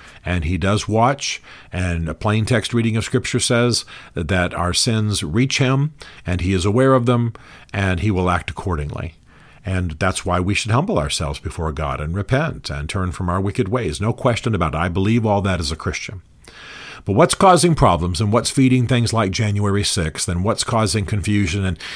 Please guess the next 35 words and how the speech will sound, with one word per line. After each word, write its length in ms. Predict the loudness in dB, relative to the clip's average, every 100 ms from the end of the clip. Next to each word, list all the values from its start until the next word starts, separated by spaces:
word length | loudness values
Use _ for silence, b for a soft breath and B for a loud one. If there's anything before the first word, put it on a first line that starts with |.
| -2
even 240 | 0 0
strife 420 | -2 2 2 4 0
within 300 | 0 0 0
churches, 640 | 0 0 -2 -4 -4 -6 B B B B -4
uh, 240 | -2 0
and, 180 | -2 -2
and 200 | -4 -4
strife 360 | -2 2 2 2
in 100 | -2
families 420 | 0 0 0 -2
and 100 | -4
what 120 | -2
have 200 | -2 -2
you, 160 | -4 -8 B B
is 200 | 0 2
the 160 | 2 4
idea 720 | 4 4 2 2 4 6 4
that 140 | 0
the 80 | -2
Constitution 800 | -2 -2 -2 -2 0 2 2 -2
is 160 | -2 -4
a 60 |
covenant 440 | 0 0 0 -2 -4
before 320 | -4 -2 -2
God. 360 | -2 -2 -2 -4
It's 240 | -4 -2
not. 340 | -4 -4 -12 -16 -20 -20 -20 B B B B
If 200 | -4 2
anything, 500 | 4 4 4 -2 -2
it 160 | -2 -2
is 140 | -2
a 40 | -4
covenant 520 | 2 2 4 2 -2
between 500 | -4 -2 0 0 -2
the 300 | -4 -6